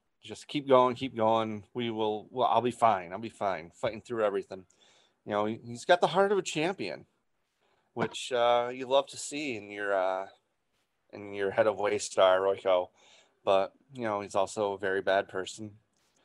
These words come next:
So he, he's willing to do whatever he has to, which is, which includes telling his son he loves him,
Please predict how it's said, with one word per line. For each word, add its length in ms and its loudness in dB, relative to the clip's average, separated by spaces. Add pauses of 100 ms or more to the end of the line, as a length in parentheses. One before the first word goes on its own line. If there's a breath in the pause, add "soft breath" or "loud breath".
(240)
So 400 6
he, 240 -2 (180)
he's 300 -8
willing 380 4
to 140 0
do 260 -2
whatever 300 6
he 60 2
has 300 4
to, 260 -4
which 220 -8
is, 580 -8 (580)
which 220 -6
includes 460 -2
telling 300 2
his 200 -4
son 220 0
he 100 -4
loves 360 2
him, 200 -10